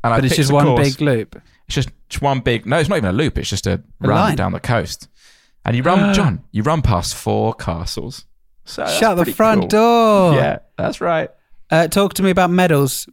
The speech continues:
Speaker 2: Is it the Battersea Power Station? What is it?
Speaker 1: Uh, no, it's a bit more boring than that. Hang on.
Speaker 2: For the listener, Joel is, uh, waving at the camera and walking off to get his medal. Oh, he's put it on. Hello. That's nice.
Speaker 1: Yeah, there
Speaker 2: He's
Speaker 1: it
Speaker 2: just
Speaker 1: is.
Speaker 2: kissed the medal.
Speaker 1: There you
Speaker 2: Ah.
Speaker 1: go, guys.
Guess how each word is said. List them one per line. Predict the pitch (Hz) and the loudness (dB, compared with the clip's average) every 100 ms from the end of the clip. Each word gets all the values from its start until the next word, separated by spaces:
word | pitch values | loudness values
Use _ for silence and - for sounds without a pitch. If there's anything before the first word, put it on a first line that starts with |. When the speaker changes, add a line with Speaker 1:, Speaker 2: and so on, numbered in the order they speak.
| - | -4
Speaker 2:
Is | 151 | 0
it | 165 151 | 0 0
the | 156 | -2
Battersea | 170 156 - 165 | -2 -2 -4 -2
Power | 165 170 | 0 2
Station? | 160 175 170 - 170 | 0 0 -2 0 0
What | 156 | 0
is | 127 | 0
it? | 127 - - - - - - | -4 -6 -16 -20 -20 -20 -4
Speaker 1:
Uh, | 143 131 135 - 165 | 0 2 2 -2 -2
no, | 190 196 190 | 0 2 2
it's | 156 | 2
a | |
bit | 214 | 2
more | 208 | 2
boring | 165 165 147 | 2 2 2
than | |
that. | 120 131 | 0 0
Hang | 160 | 0
on. | 131 110 - - - - - | 0 -2 -6 -12 -10 -10 -10
Speaker 2:
For | - | -4
the | 127 | -2
listener, | 131 - 143 | -2 -2 -2
Joel | 143 131 123 | 0 0 0
is, | 123 - | -4 -6
uh, | - 127 120 | -6 -4 -4
waving | 127 127 131 | -2 -2 -2
at | 123 | -4
the | 127 | -4
camera | 123 127 123 | -4 -2 -2
and | 123 | -2
walking | 123 127 | -4 -6
off | 123 | -8
to | 127 | -6
get | 120 | -4
his | 123 | -4
medal. | 123 120 120 - _ _ _ - | -4 -2 -4 -8 _ _ _ -2
Oh, | 175 | -2
he's | 185 - | -2 -2
put | 190 | 0
it | 190 | 2
on. | 175 156 165 196 _ _ | 2 2 2 -2 _ _
Hello. | 160 165 151 139 180 233 247 - - _ - - - | -2 0 2 4 4 4 0 -8 -20 _ -18 -10 -2
That's | 311 - | 0 2
nice. | 311 427 359 180 - - - - - - - - - - - | 4 4 2 0 -6 -10 -12 -16 -20 -20 -18 -14 -16 -16 -12
Speaker 1:
Yeah, | 131 120 117 | -2 0 2
there | 131 | 2
Speaker 2:
He's | 107 | 2
Speaker 1:
it | |
Speaker 2:
just | 104 | 0
Speaker 1:
is. | |
Speaker 2:
kissed | 160 - | 0 0
the | 139 | 0
medal. | 131 127 _ _ _ | 0 -2 _ _ _
Speaker 1:
There | 113 | -4
you | 160 | 0
Speaker 2:
Ah. | 170 | 2
Speaker 1:
go, | 196 165 139 117 101 - | 2 2 2 0 -4 -8
guys. | - | -14